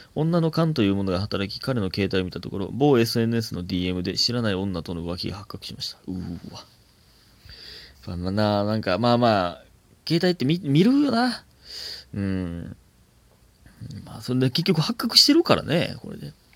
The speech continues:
で、結果的に私と彼はお別れし、同棲も解消する流れになり、その日は私はベッドで、彼はソファーで眠ったことを、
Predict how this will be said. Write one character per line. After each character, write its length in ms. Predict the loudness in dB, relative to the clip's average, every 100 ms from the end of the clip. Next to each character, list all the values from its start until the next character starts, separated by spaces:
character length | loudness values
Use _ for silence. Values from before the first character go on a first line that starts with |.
| _ _ _ -8
で、 160 | -4 -2
結 160 | 0
果 100 | 0
的 140 | 0 0
に 180 | 0 -2 -12 -20 -6
私 220 | 0 2
と 100 | 2
彼 180 | 4 4
は 120 | 4
お 100 | 4 2
別 180 | 2
れ 80 | 2
し、 240 | 0 -2 0
同 160 | 2
棲 200 | 2 2
も 80 | -2
解 160 | 0 0
消 120 | -2
す 140 | -4
る 60 | -4
流 180 | -4 -4
れ 60 |
に 80 | -6
な 80 | -10
り、 80 | -10
そ 140 | -6
の 80 | -4
日 60 | -2
は 120 | -2
私 320 | -4 -6 -6
は 60 | -4
ベ 120 | -4
ッ 60 | -4
ド 100 | -10
で、 120 | -8
彼 220 | -4 -2
は 100 | -2
ソ 120 | -4 -4
フ 120 | -4
ァ 40 |
ー 40 | -4
で 140 | -6
眠 260 | -6 -4 -4
っ 20 |
た 140 | -8
こ 100 | -10
と 160 | -10
を、 80 | -14